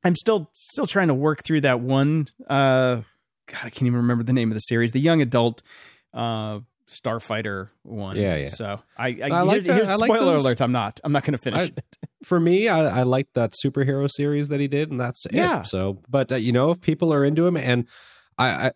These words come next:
Speaker 2: I, I, I hope, I dearly hope somebody counseled him about how much actual work it is to send out, uh, rewards and to do V I P meet and greets and all that sort of stuff. I'm sure he's aware of it. He signed up for an awful lot of work,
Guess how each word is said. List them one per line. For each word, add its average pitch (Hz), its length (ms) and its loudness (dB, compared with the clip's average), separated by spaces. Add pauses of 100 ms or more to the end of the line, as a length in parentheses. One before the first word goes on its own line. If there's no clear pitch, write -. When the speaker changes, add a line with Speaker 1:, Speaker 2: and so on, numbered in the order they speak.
(100)
Speaker 2:
I, 120 160 2
I, 117 140 2 (100)
I 120 120 0
hope, 196 520 0 (240)
I 127 60 0
dearly 156 480 4
hope 110 240 4
somebody 101 320 0
counseled 113 440 -2
him 95 120 2
about 90 340 -2 (100)
how 110 160 0
much 101 260 -2
actual 95 480 0
work 107 460 -2
it 120 140 0
is 135 260 0
to 120 80 -2
send 120 300 0
out, 120 280 0
uh, 113 200 0
rewards 120 840 2
and 82 220 -2
to - 80 -10
do 85 440 -6
V 98 180 -2
I 90 100 0
P 90 200 -6
meet 127 220 0
and 135 120 -2
greets 127 360 2
and 95 100 -2
all 101 120 4
that 101 160 -2
sort 104 160 0
of 98 60 0
stuff. 95 240 0
I'm 90 100 -2
sure 175 280 0
he's 110 160 2
aware 95 280 2
of 92 100 0
it. 98 140 -2 (440)
He 180 100 2
signed 240 280 2
up 247 100 0
for 240 100 2
an 220 80 4
awful 202 240 2
lot 190 160 4
of 180 80 4
work, 247 340 0